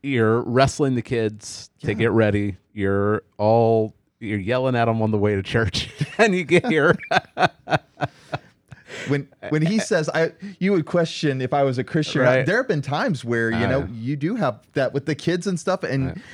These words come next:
Speaker 2: then you gotta get up and, and try to help people worship. It's like,
Speaker 1: Mm.
Speaker 2: "God help me." <laughs>
Speaker 1: Right. And that, that's why we need revelation first.
Speaker 2: Exactly.
Speaker 1: That's why we start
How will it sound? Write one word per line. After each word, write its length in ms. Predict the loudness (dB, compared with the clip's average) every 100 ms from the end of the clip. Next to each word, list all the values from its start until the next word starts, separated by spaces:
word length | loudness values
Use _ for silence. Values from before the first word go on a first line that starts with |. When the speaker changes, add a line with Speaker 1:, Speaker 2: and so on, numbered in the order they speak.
| -8 -2
Speaker 2:
then 160 | 0
you 80 | 0
gotta 200 | 0 -2
get 180 | -2 0
up 180 | 0 0
and, 380 | -4 -4 -6 -10 _ _ -12 -6
and 80 | -2
try 160 | 0
to 80 | 0
help 260 | -2 -6 -4
people 300 | -2 0 0
worship. 400 | 0 -2 -6 -8
It's 140 | -4
like, 160 | -2 -2
Speaker 1:
Mm. 240 | -4 -10 -14 _ _ _ _ _
Speaker 2:
"God 180 | -14 -12
help 260 | -10 -10
me." 200 | -4 -4 -4
<laughs> 60 | -14 _
Speaker 1:
Right. 180 | -8 -6 -2
And 200 | 0 0
that, 220 | 0 -4 -14 -20 _
that's 240 | -2 2
why 100 | 2
we 160 | 4 2
need 160 | 0 2
revelation 760 | 2 2 -2 -4 -4 -8 -8 -10
first. 280 | -2 0 2
Speaker 2:
Exactly. 460 | 0 -4 -6 -10 -12 _
Speaker 1:
That's 180 | -10 -4
why 120 | -2
we 120 | -2
start 300 | -6 -6 -6